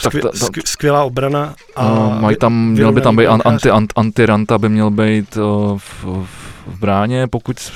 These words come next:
Speaker 1: ne, ne, ne, nepálí
Speaker 2: Eh,
Speaker 1: pam-,
Speaker 2: je to tak,
Speaker 1: pa-,
Speaker 2: Arizona,
Speaker 1: paměť.
Speaker 2: Arizona má vyrovnanou dvojku, to je Antiranta, který měl průměr dva celých šedesát tři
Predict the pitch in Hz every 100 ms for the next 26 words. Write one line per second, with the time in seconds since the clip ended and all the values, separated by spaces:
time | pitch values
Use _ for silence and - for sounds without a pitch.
0 | - 107 120 104 110 113 113 107 113 113
1 | 110 117 120 117 139 139 135 139 127 113
2 | 143 143 156 160 123 120 143 151 156 147
3 | 139 131 135 131 131 120 123 143 117 -
4 | - 117 120 120 117 120 117 147 143 -
5 | 127 127 127 120 120 123 117 117 110 -
6 | 110 - 120 - 110 - - 147